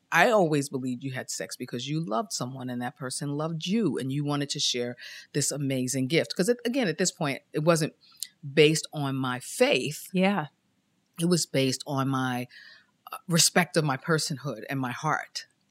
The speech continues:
Speaker 2: Yeah, and it
Speaker 1: Right?
Speaker 2: sounds like some of the things that your mom kind of instilled in you.
Speaker 1: Exactly,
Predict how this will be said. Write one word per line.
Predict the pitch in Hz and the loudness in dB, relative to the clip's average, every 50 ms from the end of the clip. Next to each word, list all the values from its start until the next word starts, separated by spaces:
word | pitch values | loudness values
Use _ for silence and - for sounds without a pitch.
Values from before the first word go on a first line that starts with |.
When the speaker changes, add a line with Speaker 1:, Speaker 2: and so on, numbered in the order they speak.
| _ _ _ _ _ _ _ - | _ _ _ _ _ _ _ 0
Speaker 2:
Yeah, | - 214 214 | 4 4 6
and | 196 175 | 6 4
it | 175 | 4
Speaker 1:
Right? | - | 2
Speaker 2:
sounds | - - 185 185 185 | 4 4 4 6 6
like | 185 180 - | 4 2 2
some | - 185 175 | 0 0 0
of | 170 | 2
the | 160 165 | 0 0
things | - 190 170 165 160 | 0 0 0 0 0
that | 165 160 - | -2 0 0
your | 175 156 | 0 0
mom | 156 156 156 160 160 165 | 2 2 2 2 2 0
kind | 160 - 165 160 | 0 0 -2 -2
of | 156 147 | -2 -2
instilled | 156 160 156 - - 180 208 226 214 | -2 -4 -4 -2 0 0 2 4 2
in | 185 156 156 | 2 2 2
you. | 151 151 151 151 151 147 151 156 156 156 - _ _ _ _ _ _ | 2 2 2 2 2 0 0 -2 -2 -4 -10 _ _ _ _ _ _
Speaker 1:
Exactly, | - 185 165 170 151 160 147 151 156 156 - - 135 120 107 - | 2 4 4 4 4 2 2 2 2 0 -2 -6 -8 -10 -10 -14